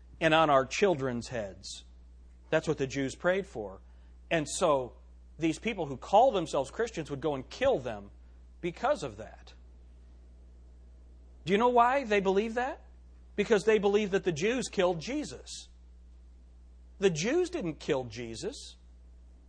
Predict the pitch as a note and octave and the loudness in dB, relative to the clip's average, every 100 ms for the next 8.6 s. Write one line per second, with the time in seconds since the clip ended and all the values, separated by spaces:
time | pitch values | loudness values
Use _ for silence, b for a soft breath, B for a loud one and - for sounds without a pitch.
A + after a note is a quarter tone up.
0 | - - - - - - - - F3 C4+ | -20 -20 -20 -20 -20 -20 -20 -4 6 6
1 | - D4+ C#4 A3+ F3 D3+ C3+ - A3+ A#3 | 4 -2 2 2 0 -4 -6 -8 -2 0
2 | B2+ G#2 A2 A2 - - - - - - | 0 -2 -10 -16 -18 -20 -20 -20 -20 -12
3 | E3 C#3 B2 E3+ E3+ D3+ D3+ F3 B2 - | -6 -6 -2 -2 -2 -4 -2 -4 -4 -12
4 | - - - - - - - - - - | -20 -20 -20 -20 -20 -20 -20 -20 -20 -20
5 | - - - - - - - - D3 F3+ | -20 -20 -20 -20 -20 -20 -20 -4 4 4
6 | F3+ - G3+ D3 G2+ - - - - - | 4 0 4 4 2 -8 -20 -20 -20 -20
7 | - - - E3 E3+ E3 E3+ - - G3+ | -20 -20 -6 2 4 2 -2 6 10 12
8 | B3 A#3 D3 A#2+ G#2 | 12 10 6 4 -4